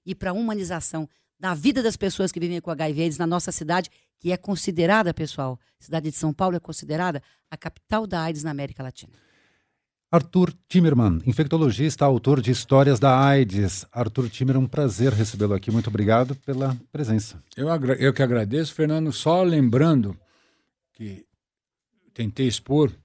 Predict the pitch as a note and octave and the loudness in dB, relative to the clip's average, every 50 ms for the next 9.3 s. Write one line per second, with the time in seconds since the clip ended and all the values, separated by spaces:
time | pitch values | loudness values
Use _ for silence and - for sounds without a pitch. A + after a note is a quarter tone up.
0 | _ _ _ _ _ _ _ _ _ _ _ _ _ _ G#2+ A2 G#2 - - G2+ | _ _ _ _ _ _ _ _ _ _ _ _ _ _ -14 -14 -12 -14 -14 -14
1 | G2+ F#2+ F2+ - - - G2+ G2 - _ F#2+ G2 F#2+ F#2 F2+ F2+ - _ _ _ | -14 -14 -16 -18 -20 -20 -20 -20 -20 _ -18 -16 -16 -16 -18 -20 -20 _ _ _
2 | _ - C#3 - - F3+ F3+ D3+ C#3+ D3+ E3 F3 E3 C#3 B2+ B2 C#3 D3+ C#3 A2+ | _ -18 -16 -6 -2 -2 0 0 0 0 0 0 0 -2 -6 -6 -2 -2 -2 0
3 | A2+ C3 A#2+ - - - A#2+ G#2 G#2 F#2+ D#2+ C#2 - _ _ _ _ _ _ _ | 0 -2 -2 -2 -2 -2 -2 -2 -4 -6 -8 -12 -18 _ _ _ _ _ _ _
4 | _ _ _ _ _ _ _ _ _ _ _ _ F#3+ G#3+ - - F3 D#3 C#3+ D#3 | _ _ _ _ _ _ _ _ _ _ _ _ -2 -2 -2 -2 -4 -2 -2 0
5 | C#3+ C3 B2 A2+ G2 F2 A2 B2 C3+ C#3 B2+ A2 F#2 G2 F2+ E2+ E2 _ _ _ | 2 2 2 0 -2 -4 -2 0 0 2 2 0 -2 -6 -10 -12 -16 _ _ _
6 | _ _ _ _ _ _ _ _ _ C#3 C#3 C3 - - - _ _ - C3+ B2+ | _ _ _ _ _ _ _ _ _ -10 -10 -8 -10 -10 -14 _ _ -2 -2 -2
7 | - - - - B2+ A#2+ A#2 A#2 C3 C3+ B2+ B2 A#2+ A2 - - - _ C3+ B2+ | -2 -6 -6 -4 -2 -2 0 2 2 4 4 2 2 0 -4 -8 -8 _ -4 -4
8 | G#2+ A2+ B2+ C3 B2 B2+ B2+ B2 C3 C3 B2 A#2 A#2+ B2+ C#3 D3 C3+ - - - | -2 -2 -2 -2 0 0 0 2 2 2 2 2 2 2 2 2 2 0 -2 -4
9 | - B2+ A2+ F#2 - | -6 -8 -10 -10 -12